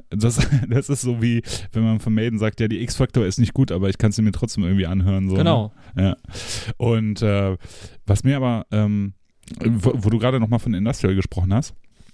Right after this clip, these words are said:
Speaker 1: ähm, dann komme ich nochmal kurz zurück zu Mid-nineties. Weißt du, wer den Soundtrack gemacht hat? Dein Lieblingsmusiker.
Speaker 2: Äh.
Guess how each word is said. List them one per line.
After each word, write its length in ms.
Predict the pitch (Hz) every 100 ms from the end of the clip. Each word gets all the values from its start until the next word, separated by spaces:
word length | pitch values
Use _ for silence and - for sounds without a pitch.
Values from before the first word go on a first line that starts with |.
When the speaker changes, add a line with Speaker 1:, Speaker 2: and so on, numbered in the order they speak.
| _ _ _ - -
Speaker 1:
ähm, 640 | 110 101 98 95 95 92 95
dann 100 | 95
komme 160 | 151
ich 80 | -
nochmal 160 | 120 107
kurz 360 | - 226 -
zurück 280 | 151 190 -
zu 100 | 135
Mid-nineties. 680 | 151 165 160 175 - 101 104
Weißt 180 | 135 120
du, 40 |
wer 60 | 107
den 120 | 98
Soundtrack 360 | - 208 143
gemacht 320 | - 95 87 85
hat? 240 | 82 - - -
Dein 200 | 113 135
Lieblingsmusiker. 680 | - 98 - 87 87 85 - - - - - _ _ _ _ _ _ _ _ _ _ _ _ _ _ _ _
Speaker 2:
Äh. 60 | 123